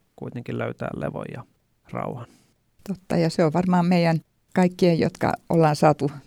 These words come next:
Speaker 2: Jeesus oppia tuntee henkilökohtaisena vapahtajana, niin se on myöskin meidän todistuksemme, että,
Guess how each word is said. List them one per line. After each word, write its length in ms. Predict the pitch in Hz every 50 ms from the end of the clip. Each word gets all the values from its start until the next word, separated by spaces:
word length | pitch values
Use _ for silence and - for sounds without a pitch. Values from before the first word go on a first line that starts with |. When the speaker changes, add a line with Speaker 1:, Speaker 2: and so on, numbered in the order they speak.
| - - -
Speaker 2:
Jeesus 340 | 160 156 147 - 139 - 175
oppia 280 | 160 - - - 151
tuntee 420 | - - 156 156 143 - - 151 165
henkilökohtaisena 840 | 156 151 - - - 147 - - - - - - - 92 - - 147 151 - - -
vapahtajana, 600 | 147 147 - 147 143 - - - - - - 165
niin 100 | 165 160
se 80 | - 165
on 60 | 165
myöskin 220 | 151 151 - 196
meidän 180 | 185 196 185 185
todistuksemme, 760 | - 196 160 123 120 - - - - - - - - - -
että, 260 | - - _ -